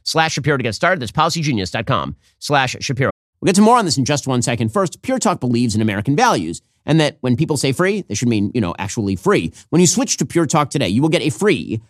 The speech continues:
Samsung five G smartphone. No four-line requirement, no activation fee, just a free Samsung that's built to last, rugged screen, quick charging battery, top-tier data security. Qualifying plans start at just thirty-five bucks a month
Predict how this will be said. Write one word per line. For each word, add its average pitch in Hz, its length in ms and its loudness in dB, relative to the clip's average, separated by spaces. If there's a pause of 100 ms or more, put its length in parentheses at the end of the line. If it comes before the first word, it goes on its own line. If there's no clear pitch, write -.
Samsung 170 680 0
five 131 240 0
G 117 120 -2
smartphone. 101 560 -4 (180)
No 165 200 4
four-line 180 360 0
requirement, 123 400 0
no 156 160 2
activation 120 480 0
fee, 113 140 -2
just 110 200 -4
a 120 40 -6
free 226 220 0
Samsung 139 460 0
that's 98 120 -2
built 214 200 0
to 165 80 -2
last, 113 340 0 (180)
rugged 165 300 2
screen, 117 420 0
quick 208 180 0
charging 131 320 0
battery, 104 320 0
top-tier 143 640 0
data 110 240 0
security. 113 540 0 (200)
Qualifying 190 460 2
plans 110 300 0
start 139 160 0
at - 60 -4
just - 180 -4
thirty-five 190 340 0
bucks 131 180 -2
a 117 40 0
month 117 200 0